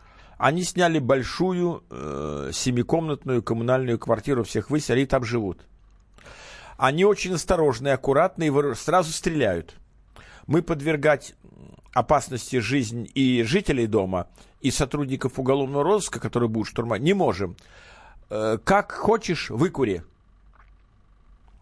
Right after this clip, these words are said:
Но, говорит, штука, что вы затопили соседей снизу, не пройдёт».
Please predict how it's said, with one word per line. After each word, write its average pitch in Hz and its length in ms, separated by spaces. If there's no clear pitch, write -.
Но, 165 300
говорит, 156 260
штука, 170 380
что 135 880
вы 127 120
затопили 143 480
соседей 156 480
снизу, 123 320
не 127 140
пройдёт». 104 480